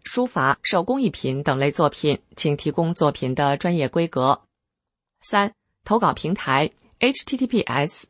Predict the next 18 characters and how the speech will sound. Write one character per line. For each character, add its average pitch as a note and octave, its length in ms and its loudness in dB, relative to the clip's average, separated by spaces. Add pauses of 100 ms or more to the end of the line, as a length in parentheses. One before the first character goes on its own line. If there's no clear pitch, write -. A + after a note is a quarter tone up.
冒 G3 200 2
号 C#3+ 280 0
双 F3+ 220 0
斜 C3+ 180 -2
杠 G3 240 0 (260)
三 C4+ 280 -2
W B3 420 2
点 C#3 180 0
儿 C3 200 0
明 D#3+ 260 0
慧 - 320 0 (100)
点 C#3+ 140 2
儿 C3 140 0
O E3 120 2
R C#3+ 200 2
G - 260 0 (300)
斜 - 260 -2
杠 A#3 240 2